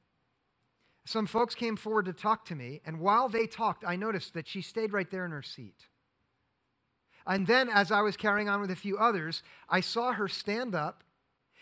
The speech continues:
and walk to the back where she went and sat down by herself. And she just sat there waiting.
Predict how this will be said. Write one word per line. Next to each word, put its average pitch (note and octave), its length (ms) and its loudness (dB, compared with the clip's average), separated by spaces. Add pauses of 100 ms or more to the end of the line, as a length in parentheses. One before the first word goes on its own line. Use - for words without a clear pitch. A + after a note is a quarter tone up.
(120)
and F3 200 -4
walk A3 340 2
to A3+ 120 -8
the F#3+ 100 0
back D#3+ 460 2
where D#3+ 140 -6
she F3+ 160 -6
went F#3+ 240 -4
and E3+ 100 -8
sat F#3 300 -2
down D#3+ 240 -4
by D3 160 -4
herself. B2+ 720 -12 (920)
And C3+ 100 -16
she G#3 100 -6
just C4 160 -6
sat G#3+ 260 6
there F3 120 -4
waiting. D3 360 -6